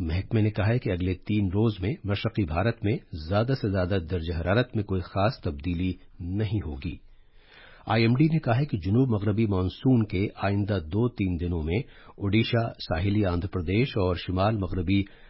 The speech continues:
खलीज बंगाल के कुछ हिस्सों की जानिब मजीद आगे बढ़ने के लिए मौसम साजगार है। उत्तर प्रदेश में पारा तेजी के साथ चढ़ने के तनाजुर में बिजली की मांग उनतीस हजार आठ सौ बीस मेगावाट की रिकॉर्ड सतह पर पहुंच गई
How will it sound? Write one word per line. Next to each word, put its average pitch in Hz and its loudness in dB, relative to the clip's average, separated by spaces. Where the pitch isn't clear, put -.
खलीज 107 2
बंगाल 98 2
के 123 -2
कुछ - -6
हिस्सों - 0
की 110 0
जानिब 92 0
मजीद 95 0
आगे 90 -2
बढ़ने 90 0
के - -2
लिए 85 -2
मौसम 87 0
साजगार 85 -4
है। - -6
उत्तर 123 2
प्रदेश 131 4
में 180 4
पारा 123 4
तेजी 110 2
के 123 -2
साथ 107 2
चढ़ने 95 0
के 113 -4
तनाजुर 87 0
में 117 0
बिजली 101 2
की 110 -2
मांग 92 2
उनतीस 107 2
हजार 90 0
आठ 92 2
सौ - -8
बीस 101 0
मेगावाट 90 0
की 107 0
रिकॉर्ड 98 0
सतह 87 -6
पर 110 -2
पहुंच 95 0
गई 65 -10